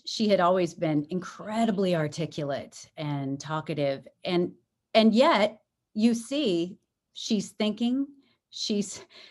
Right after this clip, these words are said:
she's quick. Uh, she would get nuancy things, even when she couldn't understand language. So very quickly you realize that, one, thoughts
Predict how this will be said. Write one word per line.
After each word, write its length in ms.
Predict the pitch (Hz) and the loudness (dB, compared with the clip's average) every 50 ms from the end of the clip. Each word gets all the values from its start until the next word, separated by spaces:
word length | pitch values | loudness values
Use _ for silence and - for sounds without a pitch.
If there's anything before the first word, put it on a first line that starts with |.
| _ _ | _ _
she's 560 | - - - - - 214 196 - - - - _ _ _ _ - - _ | -10 -8 -4 -2 0 0 -2 -2 -6 -10 -16 _ _ _ _ -20 -20 _
quick. 560 | - - - 202 214 254 285 - - - - - _ _ _ _ _ _ _ _ _ _ - | -8 0 2 4 4 4 2 -2 -10 -20 -20 -20 _ _ _ _ _ _ _ _ _ _ -2
Uh, 360 | - 196 190 185 180 170 - - - | 0 2 4 4 4 2 2 0 -6
she 240 | - - - 233 208 | -10 -8 -6 -2 -2
would 140 | 208 196 170 | -2 0 2
get 220 | 202 202 - 208 | 2 2 2 2
nuancy 640 | 196 190 196 208 208 202 208 220 220 - 214 180 - | 2 2 4 4 4 4 4 2 2 0 -2 -4 -2
things, 460 | - 185 180 190 214 247 294 294 - - | -2 0 0 2 2 2 2 0 -2 -2
even 380 | - 214 233 233 254 269 254 240 | 0 2 2 4 4 4 4 4
when 140 | 226 208 196 | 4 4 2
she 200 | - - - 196 | 0 -2 -6 -8
couldn't 440 | - - - - 208 185 196 - - | -8 -8 -6 -4 -2 -2 -2 -2 -2
understand 640 | 196 180 170 170 160 - - 175 165 165 160 151 - | -2 -2 -2 -2 -4 -6 -4 -2 -2 -2 -2 -2 -2
language. 400 | 147 156 151 156 156 180 - - - - - - - | -4 -2 -2 -2 -4 -4 -6 -10 -18 -20 -20 -20 -16
So 420 | - - - 277 262 247 240 - - | -4 0 2 4 4 2 0 -4 -4
very 280 | 226 226 294 359 359 302 | -2 0 2 2 2 2
quickly 380 | 294 - 269 233 233 226 214 | 0 0 -2 0 0 0 0
you 160 | 202 202 208 | 0 0 0
realize 600 | 196 196 185 180 170 160 151 160 165 170 151 - - | 0 0 0 0 0 0 -2 -2 -4 -6 -10 -10 -6
that, 240 | - 196 185 - - | -4 -2 -2 -2 -4
one, 680 | 202 185 214 277 277 240 190 170 165 160 170 185 196 190 _ _ _ _ _ _ _ _ _ _ _ _ _ _ _ _ _ _ _ _ _ | -4 -2 0 2 2 2 2 2 0 0 -2 -2 -4 -6 _ _ _ _ _ _ _ _ _ _ _ _ _ _ _ _ _ _ _ _ _
thoughts 640 | - 285 294 247 185 165 - - - - - - | 4 6 6 6 4 2 0 -4 -10 -18 -20 -20